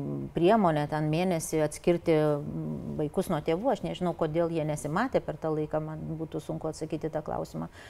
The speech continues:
Tai aš tos situacijos tikrai nekomentuosiu. Bet, em, atskyrimas tai nėra pati didžiausia tragedija, jeigu po to jie gali matytis, jeigu tėvai bendradarbiauja, jeigu vaikai,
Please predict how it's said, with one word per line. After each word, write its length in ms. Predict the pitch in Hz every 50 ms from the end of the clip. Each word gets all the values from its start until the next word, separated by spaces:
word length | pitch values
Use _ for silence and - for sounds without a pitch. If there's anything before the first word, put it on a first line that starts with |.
| - - - - - -
Tai 120 | 160 160 151
aš 80 | 151
tos 200 | - - 165 -
situacijos 440 | 165 160 - 165 175 170 - 175 175
tikrai 240 | - 170 - - 180
nekomentuosiu. 720 | 190 202 196 208 208 226 247 285 - 349 311 277 - - - - - - - - - - - - -
Bet, 640 | - - 196 180 170 170 196 202 202 202 196 - -
em, 360 | 190 190 190 190 190 185 185 180 185 - - - - - - -
atskyrimas 800 | 180 - - - - 202 196 - 302 359 294 165 107 101 - -
tai 140 | - 175 180
nėra 540 | 190 196 202 208 226 262 359 381 330 202 151 147 - -
pati 260 | 170 170 165 - 208
didžiausia 540 | 190 170 156 147 156 151 156 160 156 - 160 -
tragedija, 640 | - 156 156 160 156 147 139 147 143 143 151 165
jeigu 380 | 165 156 160 160 160 151 170 165
po 140 | - 160 156 151
to 140 | - 160 147
jie 140 | 147 147 143
gali 240 | 143 135 135 139 143
matytis, 560 | 147 135 147 151 - 240 226 - 180 170 -
jeigu 220 | 147 139 143 151 -
tėvai 220 | 156 147 147 160 156
bendradarbiauja, 920 | 151 147 156 151 151 147 156 156 156 165 185 202 202 196 190 170 151 147
jeigu 180 | 143 143 147 151
vaikai, 320 | 147 156 151 151 - 165